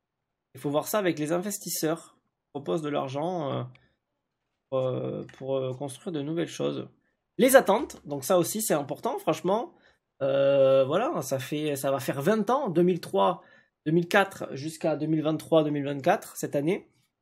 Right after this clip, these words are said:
On est, euh, dix ans en arrière, vingt ans en arrière, putain, mais je suis fou,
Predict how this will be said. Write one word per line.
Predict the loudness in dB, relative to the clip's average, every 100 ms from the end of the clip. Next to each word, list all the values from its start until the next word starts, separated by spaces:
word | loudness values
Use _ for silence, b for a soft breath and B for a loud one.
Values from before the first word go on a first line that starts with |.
| _ _ _ -8
On | -4
est, | 0 2
euh, | 4 4 6 4 2
dix | 0 -4 0
ans | 0 0 -4
en | -2 0
arrière, | 2 0
vingt | 2 4 4 4
ans | 2
en | 2
arrière, | 2 0 -2
putain, | -6 -6
mais | -6
je | -8
suis | -12
fou, | -16 -16